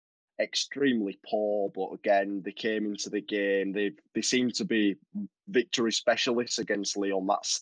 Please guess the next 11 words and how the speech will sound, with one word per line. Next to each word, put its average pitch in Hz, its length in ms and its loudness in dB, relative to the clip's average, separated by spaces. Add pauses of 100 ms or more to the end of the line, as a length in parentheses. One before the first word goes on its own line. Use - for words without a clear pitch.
three, 110 340 0 (720)
three 135 260 6
games 123 360 4
in 117 60 0
a 110 60 0
row 110 260 2
where 104 240 2
we've 98 220 -2 (120)
lost - 420 -4
to 110 80 -4
Montpellier. 92 840 -4